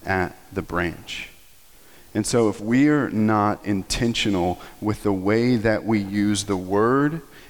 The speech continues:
and the way that we use our time, we will consistently be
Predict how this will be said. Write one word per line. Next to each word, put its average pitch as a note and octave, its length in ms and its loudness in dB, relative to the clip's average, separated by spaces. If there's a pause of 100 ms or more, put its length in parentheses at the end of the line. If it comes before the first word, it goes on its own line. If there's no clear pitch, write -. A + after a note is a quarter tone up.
and G#2+ 160 0
the G#2+ 80 2
way G#2 280 2
that A2+ 200 0
we G#2+ 140 0
use G#2 340 0
our G2 300 0
time, C3 720 0 (320)
we A#2+ 180 2
will B2 160 2
consistently C3 920 0
be G2+ 320 -4